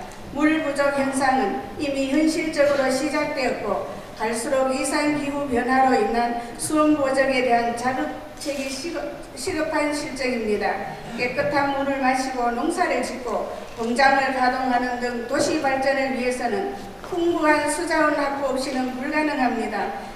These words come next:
현재 우리 시의 식수와 공업 용수는 안동 이마댐, 영천댐에서 공급받고 있는데 이마댐은 장마때마다 흙탕물 유입으로 수탈, 탁수 현상이 심각합니다.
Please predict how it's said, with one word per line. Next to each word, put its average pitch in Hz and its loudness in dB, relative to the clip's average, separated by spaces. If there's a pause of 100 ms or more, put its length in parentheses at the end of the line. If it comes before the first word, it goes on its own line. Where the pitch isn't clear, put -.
(140)
현재 285 4 (100)
우리 269 0
시의 269 0
식수와 294 0
공업 285 0
용수는 240 -2 (320)
안동 247 4
이마댐, 262 2
영천댐에서 269 0
공급받고 285 0
있는데 226 -4 (240)
이마댐은 262 4
장마때마다 254 4
흙탕물 294 0
유입으로 262 -2
수탈, - -2
탁수 370 -2
현상이 294 0
심각합니다. 240 0